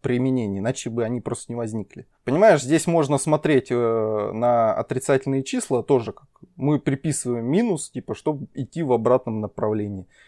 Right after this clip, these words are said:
То есть, э, для некоторых, э, людей того времени это просто было ну, ма-, м, то, что подразумевалось под математическим трюком. Мы это используем, это полезно, но не очень-то реально, да, то есть мы просто пишем значок.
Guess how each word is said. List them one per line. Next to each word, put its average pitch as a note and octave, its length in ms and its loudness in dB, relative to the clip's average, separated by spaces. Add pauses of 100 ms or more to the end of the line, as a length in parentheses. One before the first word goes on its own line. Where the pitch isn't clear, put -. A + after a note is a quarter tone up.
(140)
То C3 100 2
есть, - 220 0
э, C3 220 2
для B2 220 2
некоторых, E3+ 600 0
э, A#2+ 320 4
людей C3 320 0
того C#3+ 240 2
времени G3 340 -2
это D#3+ 140 -6
просто D3+ 300 -4
было B2 360 0 (340)
ну, C3 180 0
ма-, A#2 220 -2
м, A2 460 -10 (180)
то, D#3 100 2
что - 160 -2
подразумевалось B2 680 2
под - 160 -8
математическим A#2 800 -8
трюком. G2+ 380 -8 (180)
Мы A#2 380 0
это C#3+ 160 4
используем, C3+ 500 4
это A#2+ 140 -4
полезно, F#3 540 2
но F#3 300 4 (160)
не A3 160 0
очень-то G3 380 2
реально, A2+ 500 6
да, E3+ 200 4
то - 120 -2
есть - 160 -6
мы F#3+ 160 2
просто F#3 320 2
пишем D#3+ 340 -4
значок. C3+ 580 -4